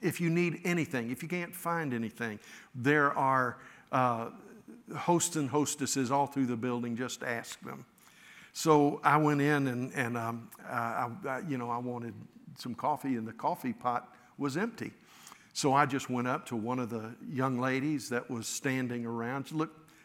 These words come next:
I say young, you know, she thirty-ish, I would say. And, um, I said, "I'm, I'm sorry, um,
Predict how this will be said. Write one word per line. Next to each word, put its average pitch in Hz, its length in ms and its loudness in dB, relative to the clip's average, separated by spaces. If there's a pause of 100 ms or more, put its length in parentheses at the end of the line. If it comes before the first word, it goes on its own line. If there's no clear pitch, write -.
I - 100 -4
say 151 180 0
young, 113 440 -4
you 220 140 0
know, 143 220 0
she 190 180 -6 (540)
thirty-ish, 127 500 6
I 117 100 -4
would 113 220 -6
say. 123 300 -4 (600)
And, 143 280 2
um, 131 340 2 (920)
I 135 100 -4
said, 147 260 -2
"I'm, 175 240 0 (200)
I'm 160 160 -4
sorry, 113 560 -2 (560)
um, 107 320 -2